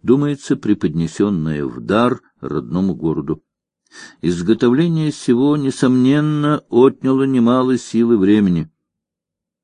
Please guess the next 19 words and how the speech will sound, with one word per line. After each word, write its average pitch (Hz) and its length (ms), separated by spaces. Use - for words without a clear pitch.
Где 80 460
ж, 113 120
интересно, 113 640
теперь 98 560
этот 82 340
умелец? 80 760
Среди 85 440
каких 104 440
народов? 98 580
Во 107 400
гад! 92 800
Все 139 320
невольно 156 420
обернулись 151 600
на 143 80
Гриневского. 113 640
Тот 135 420
занес 110 680
ногу 147 520